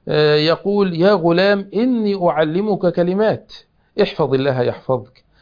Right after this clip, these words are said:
احفظ الله تجده تجاهك، إذا سألت فاسأل الله، وإذا استعنت فاستعن بالله." هذه عبارات عظيمة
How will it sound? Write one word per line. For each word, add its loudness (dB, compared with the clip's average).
احفظ -2
الله 2
تجده -4
تجاهك، 0
إذا 2
سألت -2
فاسأل -6
الله، 2
وإذا 0
استعنت -2
فاستعن -2
بالله." 0
هذه 0
عبارات 0
عظيمة 0